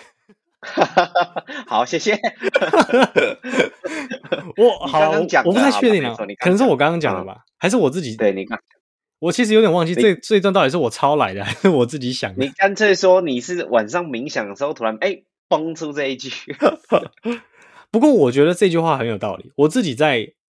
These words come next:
Speaker 2: 自己在看盘的过程中，我也有体会到这个感觉。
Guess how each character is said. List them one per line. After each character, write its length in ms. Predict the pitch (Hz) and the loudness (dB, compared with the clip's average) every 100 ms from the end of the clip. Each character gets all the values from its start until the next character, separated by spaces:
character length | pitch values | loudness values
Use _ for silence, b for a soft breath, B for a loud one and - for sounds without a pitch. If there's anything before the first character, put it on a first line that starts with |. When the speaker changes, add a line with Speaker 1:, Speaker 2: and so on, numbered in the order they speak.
| _ _ _ | _ _ _
Speaker 2:
自 120 | - | -4
己 100 | 185 | -2
在 120 | 117 151 | -2 -2
看 200 | - 117 | -2 -4
盘 140 | 101 | -6
的 80 | 98 | -8
过 180 | 139 101 | -6 -6
程 140 | 95 | -8
中， 200 | 95 98 | -12 -8
我 160 | 98 101 | -8 -6
也 340 | 104 101 95 | -6 -6 -6
有 180 | 101 98 | -6 -8
体 200 | - 107 | -10 -2
会 140 | 135 | 0
到 80 | 135 | 2
这 100 | 117 | -2
个 80 | 101 | -10
感 140 | - - | -16 -20
觉。 140 | - | -20